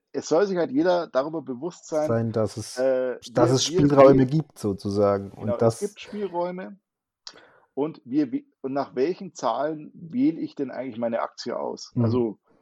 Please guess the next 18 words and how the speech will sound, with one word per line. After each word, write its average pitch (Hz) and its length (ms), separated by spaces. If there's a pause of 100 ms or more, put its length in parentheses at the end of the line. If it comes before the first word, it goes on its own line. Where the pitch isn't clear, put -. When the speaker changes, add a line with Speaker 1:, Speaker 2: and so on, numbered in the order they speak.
Speaker 1:
äh, - 100 (320)
ich 147 140
muss 202 160
jetzt 156 120
sagen, 170 220
ich - 100
bin 165 140
zum 156 140
Beispiel, 147 600 (380)
obwohl 156 240
ich 160 80
ein 139 80
Zahlenmensch, 135 480
ich 113 100
bin 135 440
ein 104 40
Bauchmensch. 110 640
Also, 110 420